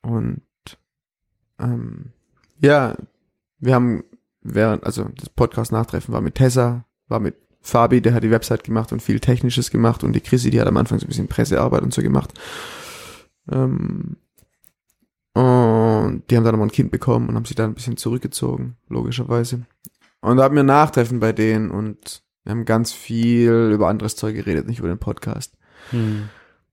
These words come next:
Speaker 1: Ähm, Tessa hat mir eine lange Mail dann geschrieben.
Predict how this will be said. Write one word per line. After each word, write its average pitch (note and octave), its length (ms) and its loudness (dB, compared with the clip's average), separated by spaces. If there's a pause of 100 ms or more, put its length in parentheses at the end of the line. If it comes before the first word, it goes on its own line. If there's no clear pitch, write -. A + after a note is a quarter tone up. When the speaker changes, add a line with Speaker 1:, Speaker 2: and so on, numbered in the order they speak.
(520)
Speaker 1:
Ähm, B2+ 460 0 (1800)
Tessa D3 280 4
hat B2+ 100 0
mir B2 80 -2
eine B2 120 -2
lange C3 240 -2
Mail C#3+ 220 0
dann B2 140 -4
geschrieben. A#2 580 -10